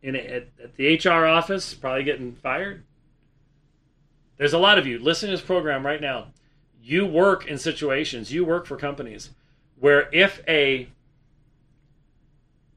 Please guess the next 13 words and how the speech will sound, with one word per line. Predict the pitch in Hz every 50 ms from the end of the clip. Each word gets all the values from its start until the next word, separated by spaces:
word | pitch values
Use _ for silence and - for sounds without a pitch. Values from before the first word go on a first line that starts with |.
| _ _ _ _ _
card | - 175 190 214 214 202
came | - - 165 147
along | 143 143 139 139 135 127
congratulating | - 135 127 143 151 160 165 160 160 147 151 151 147 143 143 139 135 135 - _ _ _ _ _ _ _ _ _ _ _ _ _ _ _ _ _ _ _ _ _ _ _ _ _ _ _ _ _ _ _ _ _ -
a | 127
manager | 139 147 151 170 170 156 120 117 131 123 -
upline | 131 131 - 143 143 151 151 131 120 107 101 101 - _ _ _ _ _ _ _ _
who's | - 131 123 -
getting | 170 156 156 147 139 127 - _ _ _ _ _ _ _ _ _
married | - 123 143 156 165 165 143 131 120
to | 120 131
another | 135 135 139 131 127
man, | 135 143 139 117 95 92